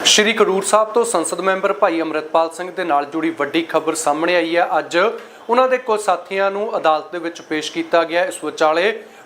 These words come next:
ਪ੍ਰਧਾਨ ਮੰਤਰੀ ਬਾਜੇਕੇ ਨੇ ਜੋ ਬਿਆਨ ਦਿੱਤਾ ਉਸਨੇ ਸਭ ਨੂੰ ਹੈਰਾਨ ਕਰ ਦਿੱਤਾ। ਦਰਅਸਲ ਪਿਛਲੇ ਦਿਨਾਂ ਤੋਂ ਕਾਫੀ ਚਰਚਾ ਦੇ ਵਿੱਚ ਬਣਿਆ ਹੋਇਆ ਸੀ ਕਿ ਜੇਲ੍ਹ ਦੇ ਵਿੱਚ ਭਾਈ ਅੰਮ੍ਰਿਤਪਾਲ ਸਿੰਘ ਨਸ਼ਾ ਕਰਦੇ ਨੇ ਤੇ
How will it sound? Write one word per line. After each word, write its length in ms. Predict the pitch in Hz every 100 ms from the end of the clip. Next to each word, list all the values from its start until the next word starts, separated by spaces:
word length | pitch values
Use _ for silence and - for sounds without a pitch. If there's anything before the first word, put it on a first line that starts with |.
| -
ਪ੍ਰਧਾਨ 280 | 233 247 233
ਮੰਤਰੀ 360 | 240 240 254
ਬਾਜੇਕੇ 580 | 202 170 156 180 190 208
ਨੇ 100 | 208
ਜੋ 160 | 202 185
ਬਿਆਨ 380 | 156 147 156 165
ਦਿੱਤਾ 300 | 165 180 196
ਉਸਨੇ 460 | 190 160 - 175
ਸਭ 200 | 175 156 175
ਨੂੰ 160 | 185
ਹੈਰਾਨ 300 | 147 151 156
ਕਰ 220 | 160 160 147
ਦਿੱਤਾ। 320 | 160 - 180
ਦਰਅਸਲ 640 | 151 151 - 165 208 233 - - -
ਪਿਛਲੇ 340 | 240 226 262 269
ਦਿਨਾਂ 320 | 196 190 190
ਤੋਂ 260 | 196 214 214
ਕਾਫੀ 380 | 185 175 226
ਚਰਚਾ 400 | 220 170 156 180
ਦੇ 100 | 170
ਵਿੱਚ 240 | 170 170 170
ਬਣਿਆ 300 | 147 156 160
ਹੋਇਆ 260 | 151 160
ਸੀ 180 | 156 170
ਕਿ 140 | 170 180
ਜੇਲ੍ਹ 300 | 147 160 175
ਦੇ 80 |
ਵਿੱਚ 540 | 170 156 156 180 233 233 - - -
ਭਾਈ 220 | 233 233
ਅੰਮ੍ਰਿਤਪਾਲ 500 | 220 233 233 226 226
ਸਿੰਘ 200 | 233 240
ਨਸ਼ਾ 340 | 160 156 190
ਕਰਦੇ 400 | 185 180 160 170
ਨੇ 140 | 180 180
ਤੇ 480 | - 190 226 233